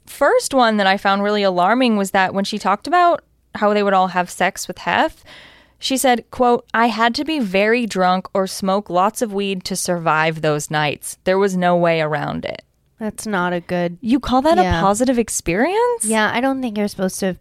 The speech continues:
Speaker 2: feel that way about sex with someone, just F Y I. This is just a big P S A for anybody <laughs> listening.
Speaker 1: Yeah.
Speaker 2: I don't think you should have to be intoxicated.
Speaker 1: Like, heavily so.
Speaker 2: Yeah. I mean,
Speaker 1: Yeah.
Speaker 2: that is something that all the girls said.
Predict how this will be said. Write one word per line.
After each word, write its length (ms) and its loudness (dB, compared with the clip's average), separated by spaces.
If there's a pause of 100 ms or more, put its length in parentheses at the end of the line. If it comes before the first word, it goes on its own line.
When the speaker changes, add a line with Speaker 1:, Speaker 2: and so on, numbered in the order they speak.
(140)
Speaker 2:
feel 240 0
that 180 2
way 380 0 (280)
about 380 -4
sex 320 -8
with 100 -6
someone, 540 -6
just 260 -8
F 140 -4
Y 180 -2
I. 360 -2 (440)
This 160 0
is 200 -6
just 180 -8
a 60 -8
big 220 -2
P 180 0
S 180 -4
A 100 2
for 160 0
anybody 440 2
<laughs> 100 2
listening. 220 6
Speaker 1:
Yeah. 1200 4 (260)
Speaker 2:
I 60 4
don't 160 4
think 160 0
you 100 4
should 140 0
have 220 2
to 80 -2
be 120 -2
intoxicated. 1200 0
Speaker 1:
Like, 240 -2
heavily 720 0
so. 320 2 (160)
Speaker 2:
Yeah. 540 4 (100)
I 60 4
mean, 100 2
Speaker 1:
Yeah. 120 2
Speaker 2:
that 140 6
is 140 2
something 480 0
that 380 4 (180)
all 200 4
the 100 4
girls 300 -2
said. 360 -8